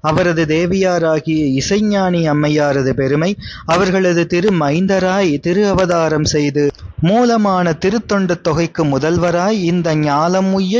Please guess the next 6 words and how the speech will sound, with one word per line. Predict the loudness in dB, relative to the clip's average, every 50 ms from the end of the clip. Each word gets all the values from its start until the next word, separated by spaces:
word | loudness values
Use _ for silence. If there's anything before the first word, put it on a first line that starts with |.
| 0
எழுந்தருளும் | 0 0 0 0 0 0 0 0 0 2 2 2 2 0 0 0
நம்பிகள் | 0 0 -2 -2 -2 -2 -4 -4 -6 -6 -20 -20 -20 -20 -8 -4
சுந்தரமூர்த்தி | -2 0 0 2 2 2 2 2 2 2 0 0 0 -2 -2
சுவாமிகளது | -2 0 -2 0 0 0 0 -2 0 0 0 0 0 0 -2 -2
வரலாறும் | 0 -2 -2 0 -2 0 0 0 0 0 0 0 0 -2 -2 -4
அமைகின்றது. | -4 -2 -2 -2 0 0 0 0 0 0 0 -2 -2 -2 -2